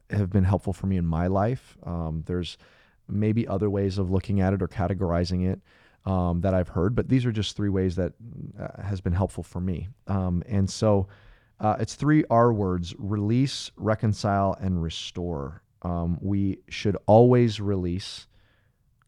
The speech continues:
almost always pursue reconciliation, and sometimes restore.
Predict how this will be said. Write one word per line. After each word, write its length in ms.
almost 420
always 480
pursue 440
reconciliation, 960
and 120
sometimes 540
restore. 480